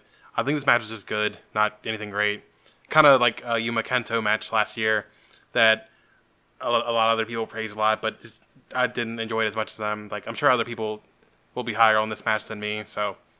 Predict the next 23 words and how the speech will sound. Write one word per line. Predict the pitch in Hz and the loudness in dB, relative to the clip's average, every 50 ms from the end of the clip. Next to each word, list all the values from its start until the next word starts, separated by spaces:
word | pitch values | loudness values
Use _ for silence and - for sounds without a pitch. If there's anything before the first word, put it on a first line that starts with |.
| _ _ - | _ _ -4
it | 139 | -4
is | 135 120 | -2 -2
what | 120 117 | 0 -2
it | 117 110 | 0 2
is. | 113 113 110 107 | 2 0 0 -2
But | 98 - 110 104 107 - _ _ - - _ _ _ _ _ _ _ _ _ _ _ _ _ _ - _ - - | -4 -4 -2 -2 -2 -4 _ _ -20 -20 _ _ _ _ _ _ _ _ _ _ _ _ _ _ -20 _ -20 -16
before | 135 - 156 151 | -6 0 0 0
we | 143 139 | 2 4
talk | 135 127 | 2 2
about | 117 120 117 117 | 2 2 0 0
what's | 113 - | 0 2
after | 117 113 - - 113 | 2 0 0 0 -4
the | 107 | -4
match, | 104 104 104 104 - - | -2 0 0 0 -2 -4
uh, | 113 104 104 104 101 101 _ _ _ _ - | -2 0 0 0 -2 -4 _ _ _ _ -6
what | - 127 123 | -4 -4 -2
do | 120 | -2
you | 117 | -4
think | 110 120 110 107 | -6 -6 -6 -6
of | 107 | -4
the | 104 | -2
match | 104 104 101 - | -2 -2 -4 -4
itself? | - - 107 110 110 - - | -6 -4 -4 -4 -4 -6 -10